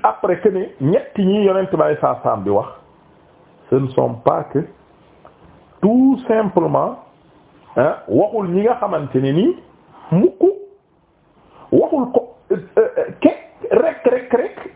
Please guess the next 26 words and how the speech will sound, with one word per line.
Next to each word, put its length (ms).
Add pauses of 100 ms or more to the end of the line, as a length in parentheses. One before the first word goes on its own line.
(200)
ki 120
nga 120
xamante 420
ne 100
nii 280 (160)
ñi 160
Yàlla 240
dul 220
xool 200
yawmal 340
qiyaam 220 (1600)
que 80 (120)
man 260
jarra 280
izaarahu 400
batara, 400
ñu 100
ne 100
la 140
am 160
na 80
ñeneen 400
ñoo 160
xam 180
ne 80
yeneen 260